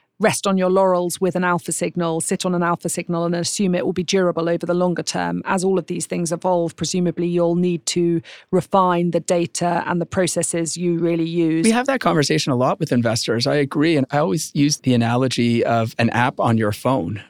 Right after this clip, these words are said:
Speaker 2: right? You know, if you look at any app on your phone, it's version twelve point one point two, but you've had it and used it for many years, right? And so that's the concept of evolving investment strategies. A strategy or an alpha signal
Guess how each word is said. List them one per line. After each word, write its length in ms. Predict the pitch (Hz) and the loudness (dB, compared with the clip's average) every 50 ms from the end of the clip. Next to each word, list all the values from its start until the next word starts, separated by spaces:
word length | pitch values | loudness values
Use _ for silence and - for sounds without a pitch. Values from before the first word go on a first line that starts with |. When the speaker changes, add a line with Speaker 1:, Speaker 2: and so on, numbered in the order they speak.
| _ | _
Speaker 2:
right? 240 | - 120 110 117 139 - | -6 -4 -2 -2 -2 0
You 80 | 123 | 2
know, 140 | 120 120 120 | 2 2 2
if 120 | 113 - | 2 2
you 140 | - 131 127 | 2 0 2
look 240 | 131 135 123 - - | 2 2 2 2 2
at 80 | 131 120 | 2 4
any 220 | 127 135 135 135 | 4 4 4 2
app 200 | 131 127 120 - | 2 0 0 0
on 120 | 127 120 | 0 2
your 100 | 117 117 | 2 0
phone, 340 | 113 - - 127 120 120 120 | 0 0 0 2 2 2 2
it's 180 | 117 110 - - | 0 0 -2 -4
version 560 | - - 123 127 123 120 - 131 120 117 110 | -2 0 2 2 2 2 2 2 2 2 0
twelve 640 | - - - 127 123 123 120 120 120 117 - - - | 0 0 2 2 4 4 4 2 2 0 -4 -8 -8
point 360 | - - 123 123 123 117 - | -2 0 2 4 4 2 0
one 360 | - 113 123 123 120 120 120 113 | 0 2 2 4 4 4 2 2
point 360 | - 131 123 120 117 - - | 0 2 2 2 0 -2 0
two, 440 | - - 143 135 123 120 113 117 123 - - - - - - _ | 2 4 6 6 6 4 4 2 0 -2 -8 -16 -18 -20 -4 _
but 120 | - 131 - | 0 2 2
you've 160 | 160 160 139 | 2 2 2
had 240 | 147 180 226 254 208 | 2 2 2 2 0
it 120 | - - | 0 0
and 100 | 139 143 | 0 2
used 240 | 160 180 185 165 - | 2 2 0 0 0
it 100 | - - | -2 0
for 100 | - 143 | 0 0
many 220 | 135 131 127 127 | 2 2 2 2
years, 560 | 123 123 135 151 143 113 104 101 117 - - | 2 2 2 2 0 0 -2 -2 -4 -4 -4
right? 240 | - 123 123 131 139 | -2 0 0 0 0
And 160 | - 131 120 | 0 0 0
so 80 | - 147 | 0 0
that's 360 | 135 147 143 151 - - - | 2 2 2 2 0 -2 -2
the 100 | - 143 | -2 -2
concept 600 | 135 - - - 151 143 135 - - 139 120 - | -2 -2 -2 0 2 2 2 2 0 -2 -2 0
of 240 | 127 120 117 120 - - | 0 0 0 -2 -2 0
evolving 600 | 123 120 120 127 123 127 123 123 127 123 120 117 | 0 2 4 4 4 4 4 2 0 0 2 2
investment 500 | - 117 120 139 160 - - 131 110 101 | 2 2 2 2 0 0 -2 -4 -4 -4
strategies. 680 | - - 120 110 113 107 107 104 - 95 85 - - - - - - - - - - | -4 -2 -2 -2 0 0 -2 -2 0 0 0 0 -2 -4 -8 -14 -20 -20 -20 -8 -2
A 80 | - 123 | 0 0
strategy 500 | - - - 143 139 139 143 135 139 139 | 2 2 2 2 2 2 2 0 2 2
or 80 | 131 123 | 2 2
an 80 | 123 | 2
alpha 280 | 104 107 120 117 - - | 0 0 -2 -2 -2 -4
signal 380 | - - 123 120 120 127 120 | -2 -2 -2 0 0 2 2